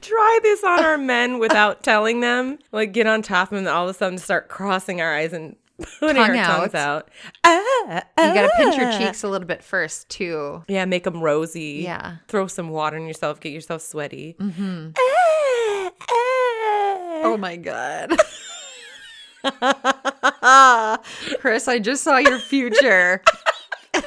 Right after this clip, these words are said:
Speaker 2: It's not looking pretty. <laughs>
Speaker 1: I can't wait.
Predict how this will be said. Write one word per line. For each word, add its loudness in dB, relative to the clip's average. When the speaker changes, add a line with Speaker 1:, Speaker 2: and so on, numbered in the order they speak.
Speaker 2:
It's 0
not 0
looking -2
pretty. 0
<laughs> 2
Speaker 1:
I 2
can't 2
wait. -2